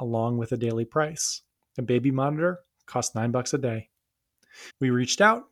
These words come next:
and the woman on the other side said she'd be there in twenty minutes and asked if there was anything else we needed. We added a baby bathtub and a wheelbarrow.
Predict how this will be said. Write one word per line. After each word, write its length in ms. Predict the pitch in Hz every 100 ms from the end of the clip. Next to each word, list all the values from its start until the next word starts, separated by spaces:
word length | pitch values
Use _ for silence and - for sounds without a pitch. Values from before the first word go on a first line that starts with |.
| -
and 100 | 160
the 80 |
woman 340 | 151 190 202 202
on 140 | 165
the 80 | 135
other 140 | 131
side 440 | 123 175 175 175 175
said 220 | - 165
she'd 160 | - 131
be 120 | 143
there 160 | 131
in 100 | 123
twenty 280 | 113 - 120
minutes 380 | 117 147 151 -
and 100 | 127
asked 300 | 131 135 -
if 140 | 135
there 120 | - 139
was 140 | 127
anything 320 | 131 127 131
else 200 | 147 143
we 80 | 117
needed. 340 | 110 143 180 - _ _ - -
We 140 | 226
added 300 | 175 160 160
a 60 | 131
baby 280 | 151 165 160
bathtub 640 | 139 123 - 185 190 - _ -
and 100 | 165
a 40 |
wheelbarrow. 540 | 147 123 110 110 110